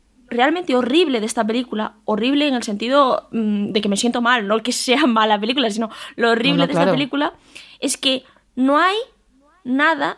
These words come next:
Speaker 1: y esto es lo fuerte, por favor, escuchad, no hay nada que pase en esta película, ni siquiera las cosas más terribles, que no hayamos visto antes en una comedia y no nos hayamos reído.
Speaker 2: Ujú.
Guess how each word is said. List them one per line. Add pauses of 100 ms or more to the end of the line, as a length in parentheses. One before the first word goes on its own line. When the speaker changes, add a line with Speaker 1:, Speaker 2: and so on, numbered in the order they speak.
(160)
Speaker 1:
y
esto
es
lo
fuerte,
por
favor,
escuchad, (140)
no
hay
nada
que
pase
en
esta
película, (440)
ni
siquiera
las
cosas
más
terribles, (680)
que
no
hayamos
visto
antes
en
una
comedia (640)
y
no
nos
hayamos
reído. (1500)
Speaker 2:
Ujú.